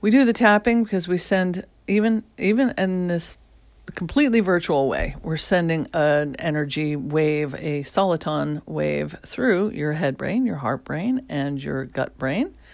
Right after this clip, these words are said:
And that ripple wave just makes your body look up and go, "Hey, what? What just happened?" <laughs> So, and then we say, "Oh, good things just happened." And then it goes, "Oh, good. I know what to do."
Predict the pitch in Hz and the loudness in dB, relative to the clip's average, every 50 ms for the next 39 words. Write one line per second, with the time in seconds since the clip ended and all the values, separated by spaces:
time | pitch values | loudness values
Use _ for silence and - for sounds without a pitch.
0 | - - - - - - - - - - - - - - 214 214 208 208 208 202 | -20 -20 -20 -20 -20 -20 -20 -20 -20 -20 -20 -4 2 4 6 8 8 8 6 6
1 | 202 196 185 - 87 170 196 180 175 156 - - 180 160 156 180 180 175 175 160 | 4 2 0 -2 0 2 4 4 4 4 2 0 -6 0 2 2 2 4 4 2
2 | 156 151 160 170 165 151 143 139 143 151 160 - - - - - - _ 165 - | 4 6 6 6 6 6 4 2 0 -2 -4 -10 -16 -18 -20 -20 -20 _ -8 -6
3 | 160 147 - - 156 147 - - 147 151 143 143 139 143 143 139 139 131 - - | -6 -6 -4 -4 -4 -4 -4 -4 0 0 2 2 2 0 -2 -2 -2 -4 -6 -6
4 | - 80 90 80 - - - _ _ _ _ _ _ _ _ _ _ _ _ - | -6 -4 -4 -4 -4 -6 -12 _ _ _ _ _ _ _ _ _ _ _ _ -4
5 | 180 156 147 156 170 - - _ _ _ - 170 156 147 - - 185 - 208 202 | -2 0 2 2 0 0 -4 _ _ _ -4 -4 -4 -2 -2 -4 0 0 0 0
6 | 240 233 - - - - - - 208 - - - - - - - - - - - | 0 -4 -6 -8 -10 -10 -8 -10 -12 -12 -2 2 2 2 2 0 -4 -2 -2 4
7 | - 254 - - - - 269 277 - _ - 302 320 311 285 254 226 202 - - | 4 4 2 4 4 4 4 4 2 _ -6 -4 -2 -2 -2 -2 -4 -4 -2 0
8 | 185 214 165 165 165 165 - - - - _ 403 381 - 330 294 - 359 349 339 | 0 2 2 2 0 0 0 0 -2 2 _ 2 4 6 4 4 4 0 -2 0
9 | - 202 196 185 151 147 - 120 131 147 151 151 156 156 156 151 156 - - 427 | 0 0 2 2 0 0 0 -4 -4 -4 -4 -4 -4 -2 -4 -4 -4 -2 0 0
10 | 392 - - _ _ - 370 349 - - _ _ - 196 208 220 226 220 254 262 | 0 0 -2 _ _ -2 0 0 0 -4 _ _ -2 0 0 0 0 0 0 -2
11 | 214 | -2